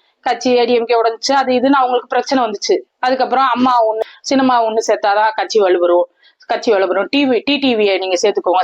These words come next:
சேர்த்துக்கோங்க, ஒண்ணா சேர்த்துக்கோங்கன்னு சொல்லிட்டு அதுக்கு பண்ணிக்கிட்டு இருந்தீங்க. அதுவும் திமுகல இருந்து இன்னும் சொல்லிக்கிட்டு இருக்கீங்க. இன்னும் சசிகலா பத்தி விவாதம் வந்துருச்சுன்னா அங்க போய் உட்காந்துக்கிட்டு "ஏ டி எம் கே ஒண்ணு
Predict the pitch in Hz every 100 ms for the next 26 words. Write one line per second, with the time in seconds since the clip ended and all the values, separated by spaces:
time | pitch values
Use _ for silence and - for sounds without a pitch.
0 | 196 208 - 180 180 185 185 190 185 170
1 | 160 170 180 175 156 160 247 226 214 214
2 | 190 180 185 180 - - 151 - 320 -
3 | - - - - 214 285 226 226 277 330
4 | 320 302 302 349 240 311 349 330 320 269
5 | 294 285 277 - 254 320 311 285 269 254
6 | 247 240 233 277 294 330 311 277 269 277
7 | 269 277 269 262 262 - 359 339 320 330
8 | 294 262 269 262 247 403 392 - - 339
9 | 302 247 240 220